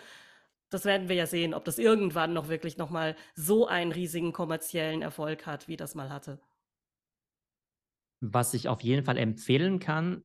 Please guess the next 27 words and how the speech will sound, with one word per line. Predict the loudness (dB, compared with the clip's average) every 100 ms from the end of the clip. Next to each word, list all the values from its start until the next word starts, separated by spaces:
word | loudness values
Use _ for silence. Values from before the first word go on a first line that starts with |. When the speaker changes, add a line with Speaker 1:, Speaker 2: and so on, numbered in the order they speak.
| _
Speaker 2:
ist | 0 0 -2 -8 -18 _ -4
mal | 2 2 2
in | 2 4
die | 2
aktuelle | 2 2 2 2
Folge | 2 2 2
von | 0 -2 2
Overpriced | 2 2 0 0 0 0 -6 -12
J | -4 -4
pegs | -2 -6 -4
reinzuhören. | -4 -2 -2 -2 -2 -4 _ _ _ _
Das | -6
ist | -2
ja | -2
ein |
total | -2 -2 0 0
guter | 0 -2 0 0 -2 -8 _ _ _ _ _ _ _
Web | -2 -2
drei | 0 2 2
und | 0
N-F-T-Podcast. | 0 0 -2 -4 -2 -4 -2 0 0 0
Und | 0
das | 2
sind |
also | 0 0
die | 2
Mega-N-F-T-Nerds. | 2 2 2 0 -2 -2 -4 -2 -4 -4